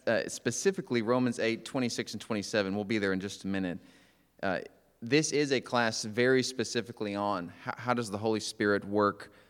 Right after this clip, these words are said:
uh, when it comes to prayer. And so if you've come to the wrong place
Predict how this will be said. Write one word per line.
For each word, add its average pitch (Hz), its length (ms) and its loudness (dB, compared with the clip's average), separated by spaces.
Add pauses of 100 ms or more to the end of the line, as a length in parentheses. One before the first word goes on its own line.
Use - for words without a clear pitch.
(120)
uh, 95 200 4
when 92 200 2
it 80 100 -4
comes 92 280 -6
to - 80 -12
prayer. 85 520 0 (380)
And 98 100 -8
so - 120 -6
if - 140 -8
you've 107 140 -6
come 110 200 -4
to 104 60 -4
the 101 80 -6
wrong 101 220 2
place 110 480 -2